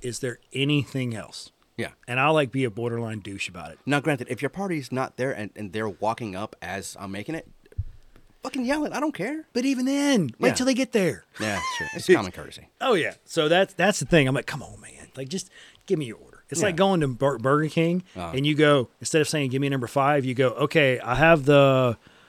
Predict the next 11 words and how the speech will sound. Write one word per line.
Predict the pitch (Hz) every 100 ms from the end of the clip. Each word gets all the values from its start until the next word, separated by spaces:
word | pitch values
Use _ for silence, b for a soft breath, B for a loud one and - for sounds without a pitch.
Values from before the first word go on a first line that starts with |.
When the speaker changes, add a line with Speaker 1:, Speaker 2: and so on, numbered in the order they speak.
| b -
Speaker 1:
the | 117
Whopper, | 120 147 147 175 185 _ _ _ _ _ _ _ _ _ _ _ _ _ _ _ _ _ _ _ _ _ _ _ -
and, | 127 131 131
uh, | 131 131 131 131 131 123 123 127
I, | 131 - _ _ - _
let | 135 147
me | 151
do | 160 143
a | 127
medium | 143 151 170
fry." | 147 123 120 143